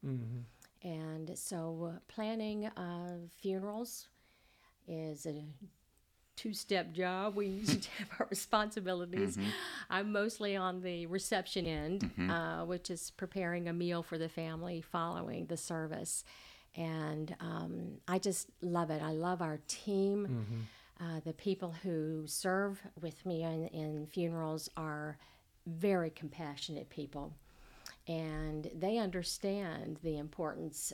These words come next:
Speaker 2: of gathering around the table,
Speaker 3: Mm-hmm.
Speaker 2: uh, for families. And sometimes when families are disjointed, you find that when you can get them around the table,
Speaker 3: Hmm.
Speaker 2: um, it becomes smaller. Those differences become smaller, and it promotes healing.
Speaker 1: Mm-hmm.
Speaker 2: And so,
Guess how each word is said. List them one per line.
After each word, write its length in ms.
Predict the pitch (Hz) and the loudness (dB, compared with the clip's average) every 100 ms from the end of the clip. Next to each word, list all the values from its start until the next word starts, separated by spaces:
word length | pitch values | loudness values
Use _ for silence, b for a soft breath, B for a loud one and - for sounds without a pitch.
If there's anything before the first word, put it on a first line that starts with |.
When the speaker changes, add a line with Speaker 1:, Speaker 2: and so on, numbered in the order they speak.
| - | -4
Speaker 2:
of 400 | 156 151 151 - B B - 170 | -6 -6 -8 -12 B B -8 2
gathering 560 | 185 170 170 160 160 | 4 6 4 2 0
around 440 | 156 151 160 156 151 | -2 0 0 0 -2
the 100 | 147 | -4
table, 580 | - 175 165 151 - 160 | -2 0 2 0 -2 0
Speaker 3:
Mm-hmm. 260 | 107 90 95 92 B B - | 0 2 0 -2 B B -6
Speaker 2:
uh, 260 | 180 156 147 | -2 -2 -2
for 180 | 143 160 | -4 -4
families. 600 | - 170 156 156 151 156 | 0 0 0 -2 -4 0
And 120 | 165 | 0
sometimes 500 | - 220 220 220 202 | 4 4 4 2 2
when 120 | 190 175 | 0 0
families 480 | 202 202 202 190 | 0 2 0 0
are 40 | 185 | 0
disjointed, 1000 | 156 175 180 165 190 214 202 160 151 156 | 2 2 0 2 4 4 4 2 0 -2
you 120 | 165 | -4
find 460 | - 185 185 185 180 | -4 -2 0 2 0
that 120 | 185 | 0
when 160 | 170 160 | -2 -2
you 80 | |
can 160 | 165 165 | -4 0
get 200 | 185 202 | 2 2
them 140 | 214 | 2
around 320 | 185 185 180 170 | 2 2 2 2
the 80 | 165 | -2
table, 460 | - 214 185 156 107 87 B B B B B - | -2 0 0 2 2 2 B B B B B -6
Speaker 3:
Hmm. 60 | 185 | -2
Speaker 2:
um, 540 | 165 156 156 156 156 - B B B B - - _ _ _ _ | 0 0 -2 -2 -4 -8 B B B B -20 -20 _ _ _ _
it 160 | 185 170 | -2 0
becomes 360 | 165 - 180 151 | -4 -4 -4 -2
smaller. 500 | - 175 151 147 156 | 0 0 0 -2 -2
Those 280 | 151 151 156 | 2 2 2
differences 720 | 156 175 - 170 - 180 156 | 2 0 2 -2 0 0 0
become 380 | - 165 - 156 | -4 -4 -2 0
smaller, 760 | - 196 165 151 151 156 - - | 2 2 2 0 -2 -4 -4 -2
and 240 | 160 156 | 0 2
it 160 | 156 - | 0 -2
promotes 460 | - 208 196 190 - | 0 2 2 0 -2
healing. 540 | 247 262 175 156 190 139 | 0 0 0 -4 -2 0
Speaker 1:
Mm-hmm. 360 | 123 113 117 | 2 2 0
Speaker 2:
And 380 | 180 165 165 160 | 0 0 0 0
so, 500 | - 170 165 160 | 0 2 2 2